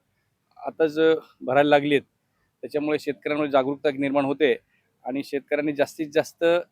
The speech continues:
या ठिकाणी प्रदर्शनाला भेट द्यावी आणि आपल्याकडे जे फळबागा आहेत, जी पिकं आहेत, त्या संदर्भातच ही प्रदर्शनं ह्या ठिकाणी भरवण्यात आलेली आहे आणि अतिशय उपयुक्त असं आणि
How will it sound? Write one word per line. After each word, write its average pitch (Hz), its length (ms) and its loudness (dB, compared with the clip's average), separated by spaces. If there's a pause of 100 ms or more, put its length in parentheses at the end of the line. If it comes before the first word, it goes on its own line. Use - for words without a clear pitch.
(140)
या 135 80 -10
ठिकाणी 151 260 -4
प्रदर्शनाला 147 720 -2 (140)
भेट 143 160 0
द्यावी 139 300 2 (600)
आणि 143 220 -4
आपल्याकडे 165 460 -4
जे 165 100 -4 (180)
फळबागा 147 380 4
आहेत, 147 240 6 (680)
जी 135 80 -14 (100)
पिकं 156 220 4
आहेत, 143 180 8 (680)
त्या 151 280 4
संदर्भातच 156 760 0
ही 175 180 2 (360)
प्रदर्शनं 143 340 -2
ह्या 139 120 0
ठिकाणी 143 200 -4
भरवण्यात 135 400 0
आलेली 131 280 2
आहे 151 80 -2 (360)
आणि 135 180 -8
अतिशय 190 580 -4
उपयुक्त 175 480 -8
असं 170 220 0
आणि 175 280 0